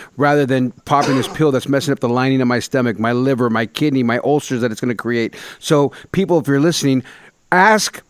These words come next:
Maybe the doctor doesn't recommend, but research.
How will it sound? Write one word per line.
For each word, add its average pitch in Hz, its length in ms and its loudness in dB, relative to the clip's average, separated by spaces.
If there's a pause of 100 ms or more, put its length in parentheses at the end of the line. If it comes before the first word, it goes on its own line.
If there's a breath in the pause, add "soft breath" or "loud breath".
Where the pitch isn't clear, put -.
Maybe 165 300 2
the 214 100 2
doctor 214 340 4
doesn't 202 240 4
recommend, 190 540 2
but 156 200 2
research. 135 600 0